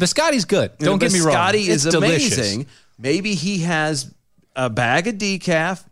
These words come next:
Speaker 2: just for the evening so he can still enjoy American Pride Roasters coffee but not have to worry about being up until three A M when he's gotta get up at four.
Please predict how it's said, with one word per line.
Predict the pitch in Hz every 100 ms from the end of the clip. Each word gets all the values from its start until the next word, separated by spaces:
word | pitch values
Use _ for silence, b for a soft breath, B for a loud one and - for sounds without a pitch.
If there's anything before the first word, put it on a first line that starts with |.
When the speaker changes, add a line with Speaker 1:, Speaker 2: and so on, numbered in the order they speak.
| _
Speaker 2:
just | 117 104 165 240 240 - -
for | - 285 277
the | 233
evening | 262 320 233 160
so | - 151
he | 208
can | 240 226
still | - 214 208
enjoy | 165 110 151 240 208 120 120 B B B
American | 123 160 240 220 175
Pride | 190 180
Roasters | 190 - 147
coffee | 208 247 208 208
but | 147 147
not | 165 202 226 196
have | 160 202 202
to | 170
worry | 202
about | 185 175 147
being | 175 180
up | 269 170
until | 170 143
three | 139 160 147
A | 135
M | 165
when | 175
he's | 165 170
gotta | 156 147
get | 123
up | 123
at | -
four. | - 101 -